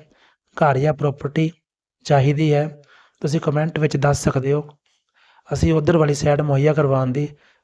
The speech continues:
ਕੋਸ਼ਿਸ਼ ਕਰਾਂਗੇ ਜੀ ਪੂਰੀ। ਆਪਣੀ ਕਿਸੇ ਵੀ ਤਰ੍ਹਾਂ ਦੀ ਵਿਕਾਊ ਪ੍ਰਾਪਰਟੀ ਦੀ ਵੀਡੀਓ ਫ੍ਰੀ ਵਿੱਚ ਚੈਨਲ 'ਤੇ ਪਾਉਣ ਲਈ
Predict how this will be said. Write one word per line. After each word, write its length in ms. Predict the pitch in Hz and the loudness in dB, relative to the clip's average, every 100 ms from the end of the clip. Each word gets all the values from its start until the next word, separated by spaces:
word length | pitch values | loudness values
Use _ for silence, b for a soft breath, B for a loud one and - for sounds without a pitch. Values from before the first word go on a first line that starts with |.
| _ | _
ਕੋਸ਼ਿਸ਼ 380 | 156 135 - - | -2 0 -2 0
ਕਰਾਂਗੇ 320 | 139 131 127 | 2 2 0
ਜੀ 80 | 127 | -2
ਪੂਰੀ। 440 | 127 131 - - _ _ _ _ _ _ _ - | -2 -2 -4 -10 _ _ _ _ _ _ _ -4
ਆਪਣੀ 320 | 151 151 170 | -2 0 0
ਕਿਸੇ 260 | 165 170 180 | 0 0 2
ਵੀ 100 | 175 | 2
ਤਰ੍ਹਾਂ 220 | 160 156 | 4 2
ਦੀ 80 | 151 | 2
ਵਿਕਾਊ 340 | 151 143 147 | -2 2 2
ਪ੍ਰਾਪਰਟੀ 580 | 147 147 143 139 135 151 151 _ _ _ _ _ _ _ _ _ - | 2 -2 -2 -4 -2 -4 -6 _ _ _ _ _ _ _ _ _ -4
ਦੀ 100 | 143 | 0
ਵੀਡੀਓ 320 | 139 139 156 | 2 2 2
ਫ੍ਰੀ 260 | 151 - 180 | 0 0 0
ਵਿੱਚ 200 | 175 143 | 0 -2
ਚੈਨਲ 240 | 139 143 | -2 -2
'ਤੇ 120 | 139 143 | -2 -2
ਪਾਉਣ 380 | 143 131 127 | -2 -2 -2
ਲਈ 140 | 131 | -2